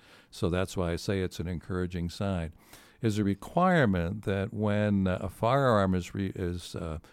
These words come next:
recovered from a restricted person, uh, they're required to, uh, collect the data on what the source of that firearm was.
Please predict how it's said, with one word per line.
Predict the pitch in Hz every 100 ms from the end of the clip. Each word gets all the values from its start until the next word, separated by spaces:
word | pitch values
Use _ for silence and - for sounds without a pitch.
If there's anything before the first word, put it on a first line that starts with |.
| - - _ -
recovered | 95 - - 170 101 90 92
from | - 110 95
a |
restricted | 92 90 - - 156 - 101 -
person, | - 127 120 101 85 85 _ _ _ - 117
uh, | 92 87 104
they're | 104
required | 98 98 - 135 143 139 127 -
to, | - 101 98 98 -
uh, | 90 -
collect | - 110 139 -
the | - 95
data | 87 104 110 92 80 85 - - _ -
on | 104 101 92
what | 110 135 -
the | 113
source | - - 113 110 -
of | 92
that | 95 90
firearm | - - 92 95 87 85 85 87 82
was. | 80 78 80 69 - 117 -